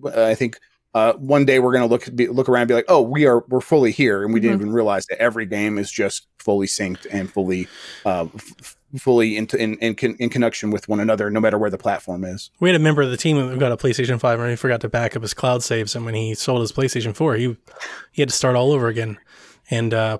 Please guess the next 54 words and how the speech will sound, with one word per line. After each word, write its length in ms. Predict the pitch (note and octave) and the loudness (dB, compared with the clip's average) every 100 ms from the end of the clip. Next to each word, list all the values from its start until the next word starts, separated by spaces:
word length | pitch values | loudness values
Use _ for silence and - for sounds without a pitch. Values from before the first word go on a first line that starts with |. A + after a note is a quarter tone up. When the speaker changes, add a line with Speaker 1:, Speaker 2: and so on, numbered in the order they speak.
| - | -2
Speaker 3:
my 160 | A#2+ | -2
first 320 | A2 B2+ - B2 | 0 0 0 0
reaction 360 | B2+ C3 B2 | -2 -2 -6
to 40 | G#2+ | -6
that 160 | A2 | -6
was 320 | A2+ G#2 - - | -6 -6 -8 -8
he 140 | C3 | -6
probably 260 | - C3 A#2+ | 0 0 0
got 160 | A2 | -2
used 300 | A2 C#3+ - | 0 -2 0
to 80 | B2+ | -2
it 120 | A2+ | -2
'cause 120 | - | -2
he 80 | B2+ | 2
also 240 | C3+ - A#2 | 2 2 -2
has 100 | G#2 | -2
plays 300 | - A2+ A2+ | -2 -2 -2
on 100 | A#2+ | -4
Xbox. 460 | A#2+ - A2+ - | -4 -4 -6 -6
He 60 | B2 | -6
probably 220 | C3+ B2+ | -2 0
got 80 | A2+ | -2
used 120 | D3+ - | -4 -4
to 60 | |
it 60 | A2+ | -4
on 80 | A2 | -6
Xbox. 360 | - A#2 - - - - - | -6 -8 -8 -18 -20 -10 -2
That's 140 | G3+ | 0
probably 280 | G3 E3+ D#3+ | 2 2 2
what'll 200 | D3+ B2+ | 0 0
happen 260 | C3+ C#3 C#3+ | -2 -2 -4
on 100 | C3+ | -4
the 60 | |
P 160 | B2+ C#3 | -4 -4
C 160 | - | -4
front. 240 | C#3 C#3 C#3+ _ _ - _ | -2 -2 -4 _ _ -20 _
One 180 | D#3 D#3 | 2 4
day 100 | D3 C#3+ | 4 4
you'll 120 | C#3+ | 4
just 140 | C#3 | 2
start 160 | - B2+ | 2 2
noticing 320 | B2+ C3 C#3 | 2 2 0
it'll 80 | A#2 | 0
happen. 320 | B2+ B2+ C3 | 2 2 2
There'll 140 | C3+ | 4
never 280 | C#3+ C#3 C3 | 4 4 2
be 140 | B2+ C3 | 2 2
an 100 | A#2 | 2
announcement 360 | A#2 A#2 C3+ | 0 0 -2
or 60 | B2 | 0
something. 240 | C3+ C#3 | 0 0
I 40 | C3 | 2
mean, 140 | C3 | 2
'cause 180 | B2+ A#2 | 0 -4